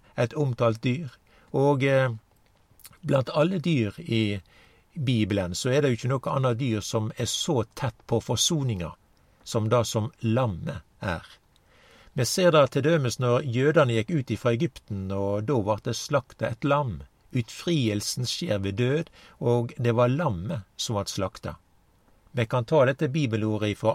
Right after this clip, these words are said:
andre Mosebok tolv, av vers fem. "Det skal være et lam uten lyte, av hannkjønn, årsgammelt. Et lam eller et kje kan jeg ta.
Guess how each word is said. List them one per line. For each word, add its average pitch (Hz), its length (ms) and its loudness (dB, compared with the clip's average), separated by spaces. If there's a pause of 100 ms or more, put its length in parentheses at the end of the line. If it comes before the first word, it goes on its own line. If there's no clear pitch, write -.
andre 131 260 0
Mosebok 113 640 -4
tolv, 117 380 0 (100)
av 98 80 -10
vers 101 220 -4
fem. 110 340 -4 (800)
"Det 110 120 -2
skal 123 280 0
være 131 280 4
et - 140 -6
lam 131 460 0
uten 123 320 -4
lyte, 98 520 -4 (360)
av 101 240 -4
hannkjønn, 117 560 -4 (480)
årsgammelt. 110 1000 -2 (200)
Et - 220 -4
lam 135 460 2
eller 104 180 0
et - 240 -12
kje 123 400 -2 (100)
kan 120 160 0
jeg 123 100 -2
ta. 135 260 2